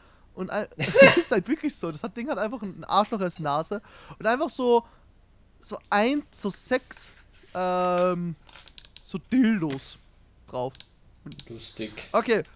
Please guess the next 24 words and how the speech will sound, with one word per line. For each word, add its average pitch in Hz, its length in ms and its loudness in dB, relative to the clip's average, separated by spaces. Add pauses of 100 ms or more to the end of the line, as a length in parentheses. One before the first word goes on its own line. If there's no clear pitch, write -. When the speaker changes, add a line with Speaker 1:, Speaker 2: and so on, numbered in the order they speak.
(140)
Speaker 1:
willst 233 280 -4
du 240 80 -6
dein, 202 480 0
ah, 185 120 0
und 196 120 -2
jetzt 202 180 -6
ist 180 240 -10
dein 220 240 2
Pokémon. 160 680 -2 (280)
Was 180 240 -6
ist 185 160 -12
dein 180 220 2
Pokémon? 147 180 -10
Zweihunderteins. 180 1600 -2 (1500)
Pokémon 196 480 -4
zweihunderteins. 165 920 -4
Was 139 100 -12
ist 143 180 -16
das - 160 -16
jetzt 175 140 -12
für - 80 -12
ein 135 80 -12
Pokémon? 135 540 -10 (320)
Zweihunderteins 165 1300 -6